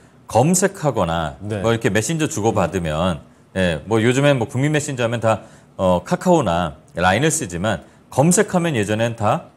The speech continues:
Speaker 1: 네이버에서 이렇게 했었잖아요.
Speaker 2: 그렇죠.
Speaker 1: 네.
Speaker 2: 음.
Speaker 1: 근데 유튜브가 어떤, 어, 말로 정의를 할 수 있는지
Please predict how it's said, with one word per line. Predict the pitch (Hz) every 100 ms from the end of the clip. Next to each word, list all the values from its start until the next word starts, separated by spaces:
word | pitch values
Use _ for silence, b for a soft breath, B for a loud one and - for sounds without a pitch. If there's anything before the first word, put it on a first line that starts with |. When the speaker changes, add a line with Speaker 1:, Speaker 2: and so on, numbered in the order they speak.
| -
Speaker 1:
네이버에서 | 120 151 156 139 123 101 101
이렇게 | 98 - 85 95
했었잖아요. | 160 180 - 87 82
Speaker 2:
그렇죠. | 135 202 - 139 -
Speaker 1:
네. | 113 98 80
Speaker 2:
음. | 85 -
Speaker 1:
근데 | - 165 127
유튜브가 | 170 185 214 185 180 123
어떤, | 202 185 165 151 131 - _ _ _ _
어, | - 101 104 101 92 92 - _ _ _ _ _ _ _ _ _
말로 | 101 113 131 160 190
정의를 | - 107 143 170 156
할 | 147
수 | 143
있는지 | 127 120 113 113